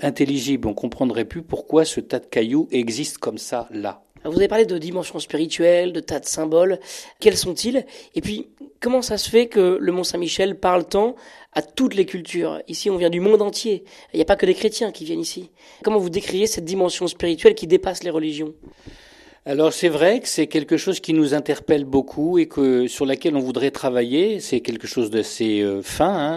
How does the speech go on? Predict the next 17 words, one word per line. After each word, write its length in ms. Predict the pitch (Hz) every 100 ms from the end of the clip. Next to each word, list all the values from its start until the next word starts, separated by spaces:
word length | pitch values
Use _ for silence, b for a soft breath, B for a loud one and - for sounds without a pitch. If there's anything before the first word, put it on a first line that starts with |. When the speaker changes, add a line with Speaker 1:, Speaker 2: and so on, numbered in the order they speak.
| 165
Speaker 1:
hein, 80 |
mais 380 | 113 117 123 135 131
moi, 220 | 120 165
je 120 | 135
sais 220 | 123 -
simplement 720 | 143 165 - 143 123 147 226 B B B B B _
que 340 | - 143 165 170
Saint-Michel 640 | - 165 151 135 - 180
est 160 | 147 147
honoré 380 | 135 127 151 160
dans 180 | 135
les 180 | 127 120
trois 320 | - - 160
grandes 320 | 135 113 147 123
religions 420 | 120 117 113 131
du 140 | 123
livre. 380 | 113 104 98 -